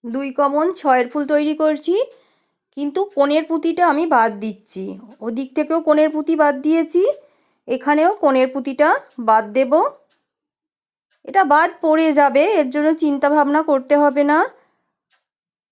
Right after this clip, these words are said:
দুই কমন ছয়ের ফুল তৈরি হলে দুদিকে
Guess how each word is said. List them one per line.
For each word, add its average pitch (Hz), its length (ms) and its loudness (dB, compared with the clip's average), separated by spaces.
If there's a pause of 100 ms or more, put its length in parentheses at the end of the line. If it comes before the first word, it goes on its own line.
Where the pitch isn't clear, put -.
(1500)
দুই 302 140 -2 (100)
কমন 320 220 4 (120)
ছয়ের 285 280 2
ফুল 330 180 0 (120)
তৈরি 277 300 0
হলে 302 160 0 (140)
দুদিকে 277 380 -4